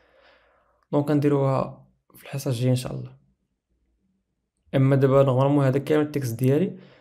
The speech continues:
اون فوا كيوصل للخر د لالين راه كينقص السطر أو-، اوتوماتيكمون، هو تيبقى، تيبقى غالي وكيكسب. هذا هو السؤال ديالك اخي معاذ، بداك ياك ما جابش لي شي حاجه لها علاقه.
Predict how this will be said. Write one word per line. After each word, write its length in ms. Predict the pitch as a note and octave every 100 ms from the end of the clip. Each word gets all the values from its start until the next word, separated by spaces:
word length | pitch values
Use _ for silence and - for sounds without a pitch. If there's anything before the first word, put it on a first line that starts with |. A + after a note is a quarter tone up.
| _ F#3
اون 100 | F#3
فوا 160 | F3
كيوصل 400 | F3 E3+ E3 E3
للخر 240 | D#3 - D#3
د 80 | C3
لالين 280 | D3 F#3
راه 100 | G3
كينقص 300 | F#3 F3 -
السطر 240 | C#3+ - -
أو-، 240 | E3+ F3
اوتوماتيكمون، 600 | D#3+ D#3 D3+ D3+ - C3+
هو 140 | C#3+ F3+
تيبقى، 300 | - E3 D#3+
تيبقى 220 | - D3
غالي 220 | C#3 D3
وكيكسب. 360 | C#3+ D3 - - _ _ _ _ _ - - - _ _ _ _ _ _ - _ _ _ _ _ _ _ _ - - _ _ _ -
هذا 160 | C#3+
هو 80 | D#3+
السؤال 340 | F3+ G3 G3
ديالك 260 | D3+ D#3+ D#3
اخي 200 | - D3
معاذ، 280 | C3+ B2+ A#2+
بداك 280 | A#2+ B2+ F3
ياك 260 | D3 - C#3
ما 60 |
جابش 180 | D3+ D3+
لي 60 | F3+
شي 100 | D3+
حاجه 160 | C#3+
لها 100 | C#3
علاقه. 420 | C3 C3+ C3+ -